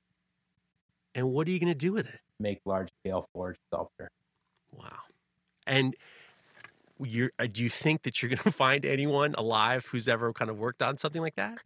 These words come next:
Speaker 2: Uh, yeah. I mean, I'm friends with an industrial shop, um, in West Virginia right now that run a double arch hammer.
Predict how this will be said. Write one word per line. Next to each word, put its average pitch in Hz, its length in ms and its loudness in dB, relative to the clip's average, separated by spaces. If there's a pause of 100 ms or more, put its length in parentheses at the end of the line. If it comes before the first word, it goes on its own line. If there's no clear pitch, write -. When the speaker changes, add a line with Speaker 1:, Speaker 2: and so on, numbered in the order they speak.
(360)
Speaker 2:
Uh, 143 440 8
yeah. 143 400 8
I 127 120 8
mean, 127 160 8
I'm 131 180 6
friends 131 440 6
with 120 160 6
an 113 120 6
industrial 113 540 6
shop, 117 360 6 (300)
um, 104 760 6
in 104 140 -2
West 107 220 2
Virginia 107 420 4
right 101 240 6
now 95 280 6
that 90 220 0
run 95 200 0
a 90 60 0
double 92 320 2
arch 95 320 4
hammer. 92 320 -2